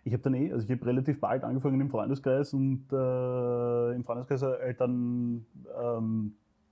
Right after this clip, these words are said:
äh, also e-, erstens zu erzählen und so dann gleich so, „Boah, cool, du machst selber Tonabnehmer.“ Und so ist es dann, so ist es dann gekommen. Also, „Ja, kannst du mir, ich hab, ich hab eine, ich hab eine, ich hab eine Straight, kannst du mir da einen Hals-Pickup machen, weil meiner funktioniert überhaupt nicht.“ So, „Ja klar, probier mal.“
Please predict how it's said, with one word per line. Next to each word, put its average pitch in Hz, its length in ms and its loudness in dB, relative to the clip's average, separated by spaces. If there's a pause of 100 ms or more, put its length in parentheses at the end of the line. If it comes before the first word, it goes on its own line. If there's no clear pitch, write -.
(840)
äh, 139 40 -2 (120)
also 131 200 2
e-, 139 200 -2
erstens 127 300 -2
zu 139 80 0
erzählen 120 380 2
und 131 60 2
so 135 100 0
dann 127 80 -2
gleich - 140 -14
so, 135 80 -8
„Boah, - 220 -12 (100)
cool, 151 120 4
du 143 60 0
machst 135 160 -2
selber 135 180 2
Tonabnehmer.“ 147 520 4 (960)
Und 135 360 4
so 139 260 0
ist 135 140 2
es 135 80 -2
dann, 139 380 4
so 123 80 2
ist 120 120 0
es 143 60 2
dann 139 140 4
gekommen. 135 440 4 (560)
Also, 135 160 0
„Ja, 123 200 2
kannst 143 220 2
du 143 40 4
mir, 147 180 6
ich 143 120 2
hab, 131 100 0
ich 127 80 -6
hab 135 100 2
eine, 135 320 2
ich 131 100 -2
hab 127 80 0
eine, 131 300 2
ich 123 80 -2
hab 123 100 0
eine 127 160 2
Straight, 123 340 -2
kannst - 180 -6
du 131 40 -2
mir 131 60 -2
da 135 80 -8
einen 143 140 -12
Hals-Pickup 135 420 -2
machen, 127 360 0
weil 123 240 -2
meiner 120 380 -2
funktioniert 131 420 0
überhaupt 123 340 -2
nicht.“ 123 100 -2
So, 123 60 -2
„Ja 175 140 -2
klar, 160 200 -6
probier 123 260 -4
mal.“ 135 120 -6